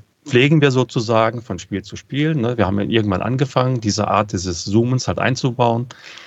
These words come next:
Und, ähm, das wird halt jetzt immer weiter verfeinert. Das heißt, wir überlegen immer, wie können wir noch mehr Details anzeigen. Ähm, das ist halt deswegen heftig, weil ja nachher Hunderte von Lokomotiven und Zügen unterwegs sind. Und da muss man halt,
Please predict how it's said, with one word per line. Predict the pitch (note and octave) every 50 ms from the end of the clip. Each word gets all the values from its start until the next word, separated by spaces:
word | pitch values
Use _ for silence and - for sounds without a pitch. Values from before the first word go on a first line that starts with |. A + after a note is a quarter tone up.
| - - _ _ _ _ - -
Und, | - B2+ A2+ G2+ G2+ G2 G2 G2 -
ähm, | G2+ F#2+ F#2 F2 F2 F2 E2+
das | G2+ G2+ - -
wird | G2+ -
halt | - G2 F2
jetzt | G2+ F2 -
immer | - G2+ F2 F2
weiter | F2 E2+ E2+ E2+ -
verfeinert. | F2 - - F2 - - F2+ D#2+ E2 F2 E2+ D#2+ -
Das | F#2+ E2 -
heißt, | F2 F2 -
wir | A2 G2
überlegen | F#2+ G2 F#2 A2+ A#2 A2 A2+
immer, | G#2 F#2 G#2 G2+ F#2+ F2
wie | G2
können | G#2 - - F#2+ F2
wir | F2
noch | F2 G2+ A#2+ - -
mehr | C#3 C3
Details | B2+ C3+ B2+ - C3 B2 B2+ -
anzeigen. | - A#2+ A2+ A2+ - A#2+ A2+ A2 A2 G#2+ A2+ A2 G#2+ G#2+ _ _ _ - - - - - - _ _ _ _ _ _ _ _
Ähm, | - C#3 A#2+ G#2 G2+ G2+ F#2+ F#2 F#2 E2+ - _ _ _ _ _ _ _ _ _ _
das | - G#2+ F#2
ist | G2+ G#2 -
halt | G#2+ G2 -
deswegen | G#2+ G2+ - A2 G#2+ G2+ A2 G#2
heftig, | F#2+ G2+ G#2 - - - G#2 G2+ -
weil | G2+ F#2 F#2
ja | F#2 F#2
nachher | F2 E2+ E2+ E2+ - F2
Hunderte | D#2 A2 A#2 A#2 A#2 A2+ - A2
von | - - F#2+
Lokomotiven | G2+ G2+ - - G2+ F#2 - - - G#2+ G#2+ G#2+ A2
und | G2+ F#2+
Zügen | - - A#2+ A2+ A2+
unterwegs | G#2+ G#2+ G#2 A2 G2 F2 G2+ G2 G2 - -
sind. | G2+ F#2 F#2 F#2
Und | - - G2 D#2+
da | F2+ E2+
muss | F2 F2 E2+ -
man | F#2+ F2
halt, | E2+ E2+ E2 - - -